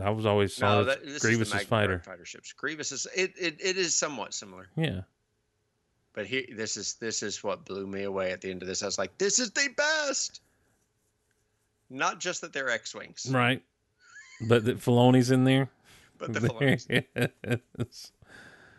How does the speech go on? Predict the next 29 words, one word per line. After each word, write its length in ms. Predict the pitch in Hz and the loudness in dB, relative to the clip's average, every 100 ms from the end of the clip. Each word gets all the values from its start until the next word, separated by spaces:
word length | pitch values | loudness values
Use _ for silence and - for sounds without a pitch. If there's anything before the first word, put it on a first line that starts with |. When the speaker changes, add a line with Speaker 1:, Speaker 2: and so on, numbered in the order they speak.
| - _ _ _ - | -20 _ _ _ 6
Speaker 1:
Copy 260 | 117 127 | 8 8
that. 220 | 131 135 113 | 8 6 6
That's 240 | 160 160 | 6 8
all. 180 | 180 170 | 8 8
That's 220 | 143 139 | 6 8
all. 160 | 156 151 | 8 8
It's 140 | 127 - | 2 2
three 200 | 156 202 | 4 6
of 60 | |
the 80 | 127 | 6
directors, 480 | 98 107 139 - 98 | 6 6 6 4 2
Speaker 2:
Three 120 | 101 | 4
Speaker 1:
isn't 80 | 123 | 4
it? 40 | |
Speaker 2:
directors, 400 | 131 127 - 101 | 2 -2 -6 -2
Speaker 1:
Yeah. 160 | 120 110 | 2 2
Speaker 2:
yeah. 80 | 92 - _ _ _ _ _ _ _ _ _ _ _ _ _ _ _ _ _ - _ _ _ _ _ _ - | 0 -8 _ _ _ _ _ _ _ _ _ _ _ _ _ _ _ _ _ -20 _ _ _ _ _ _ 2
Speaker 1:
Oh, 280 | 135 117 85 - _ - | 4 4 0 -14 _ 2
I 120 | 123 | 4
love 240 | 151 180 | 6 6
that 100 | 180 | 6
he 80 | 139 | 4
handed 320 | 135 160 180 165 | 6 6 6 4
him 100 | 143 | 2
the 80 | 135 | 2
beeping 360 | 156 220 147 | 2 2 2
thing. 300 | 147 135 254 - | 6 6 4 2
<laughs> 120 | - | -6
Speaker 2:
Yeah. 80 | - | 4